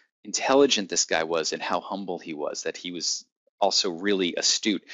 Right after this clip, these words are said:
at knowing how to speak to people and, and understood his place. And so the king, you know, likes him that much and, and sort of gives him these extra honors.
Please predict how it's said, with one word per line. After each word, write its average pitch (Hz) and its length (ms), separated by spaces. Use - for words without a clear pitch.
at - 100
knowing 87 300
how 90 140
to - 60
speak - 420
to 87 100
people 82 340
and, 78 240
and 80 220
understood 90 480
his 82 120
place. - 440
And 104 240
so 107 380
the 98 120
king, 107 440
you 107 200
know, 90 300
likes 98 280
him 90 100
that 87 160
much - 280
and, 82 200
and 87 140
sort 85 160
of 78 80
gives 85 240
him 87 80
these 80 320
extra - 520
honors. 104 400